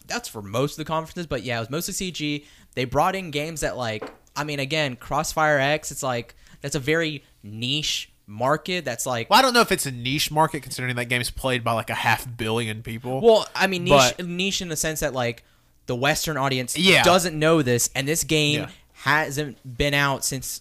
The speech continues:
Speaker 1: the early two thousands.
Speaker 2: Wi-, but it's another one of those things where they're, like, showing stakeholders is like, "Hey, if we can get a foothold in China with this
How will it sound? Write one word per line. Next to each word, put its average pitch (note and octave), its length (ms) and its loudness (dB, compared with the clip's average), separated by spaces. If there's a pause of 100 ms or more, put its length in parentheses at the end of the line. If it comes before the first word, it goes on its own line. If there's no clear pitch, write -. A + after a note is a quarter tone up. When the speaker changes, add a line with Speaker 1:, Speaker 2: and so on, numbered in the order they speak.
Speaker 1:
the A#2+ 180 -8
early C#3 360 2
two C#3+ 200 -4
thousands. A#2 640 -2
Speaker 2:
Wi-, G#3+ 160 8
but G3 320 8
it's F3 160 2
another F3+ 220 4
one E3+ 140 4
of D#3 60 2
those D3 140 2
things E3+ 280 0
where D3 80 2
they're, C#3+ 160 4
like, C3+ 160 4
showing D3 260 0
stakeholders B2+ 560 -2
is A#2 160 -6
like, A2+ 140 -8
"Hey, B2+ 260 2
if - 160 -10
we C3 80 -4
can C#3+ 140 -8
get B2 100 -2
a G2+ 60 -8
foothold B2+ 480 -2
in A2 100 -8
China C3 460 -2
with A#2 240 -6
this C#3 420 0